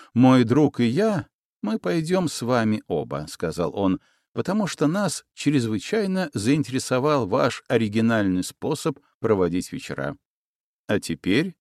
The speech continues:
когда условия мира выработаны, позвольте мне подписать договор за обоих». С этими словами принц съел один пирожок с необыкновенной грациозной любезностью.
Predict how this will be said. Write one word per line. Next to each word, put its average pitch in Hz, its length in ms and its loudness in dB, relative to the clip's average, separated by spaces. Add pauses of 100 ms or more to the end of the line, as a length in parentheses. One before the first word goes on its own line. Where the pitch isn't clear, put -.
(120)
когда 85 480 4
условия 104 640 2
мира 95 360 2
выработаны, 95 640 -2 (420)
позвольте 135 580 0
мне 190 320 0
подписать 147 640 0
договор 101 640 4
за 87 280 -2
обоих». - 560 -12 (920)
С - 160 -6
этими 180 360 4
словами 151 580 4
принц 151 520 0
съел 120 640 2
один 110 400 2
пирожок 98 640 0
с - 140 -8
необыкновенной 113 1040 2
грациозной 98 800 0
любезностью. 67 760 -8